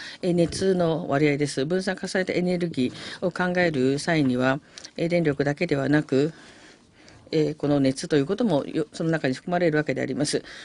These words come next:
シナリオにおきましては、えー、将来の熱の供給、バイオマスだろうと、ソーラーだろうと、ジオサーマルだろうと、熱の供給が再生可能エネルギー由来というものも出ているわけであります。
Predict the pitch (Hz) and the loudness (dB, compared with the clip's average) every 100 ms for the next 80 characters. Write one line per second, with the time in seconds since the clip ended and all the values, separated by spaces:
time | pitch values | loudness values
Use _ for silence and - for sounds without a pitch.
0 | - 214 214 214 202 220 208 214 - 131 | -10 -2 0 0 0 0 0 -2 -4 -2
1 | 135 143 - - - 202 233 202 151 135 | -2 -4 -10 -20 -6 -2 2 4 4 4
2 | 131 139 208 214 - 196 - - 170 143 | 2 0 0 -2 -2 -2 -2 0 0 2
3 | 156 160 160 151 147 139 139 - 139 156 | 0 0 0 0 -2 -2 -4 -2 0 0
4 | - - 170 143 135 135 135 127 127 156 | -4 0 2 2 2 2 0 -2 -4 -4
5 | 151 170 151 139 131 127 127 117 - - | -2 -2 -2 -2 -4 -2 -2 -4 -8 -16
6 | - - - 175 165 202 196 - 185 175 | -16 -18 -8 -6 -4 0 -2 0 -2 -2
7 | - 185 220 214 175 165 165 156 160 - | -4 -2 0 -2 -2 -2 -2 -2 -2 -2
8 | 165 156 147 165 143 - - 190 185 185 | -4 -2 -2 0 -2 -4 -10 -6 -4 -4
9 | 190 147 143 131 120 120 185 147 - - | -4 -2 -2 -2 -4 -2 -2 -4 -6 -10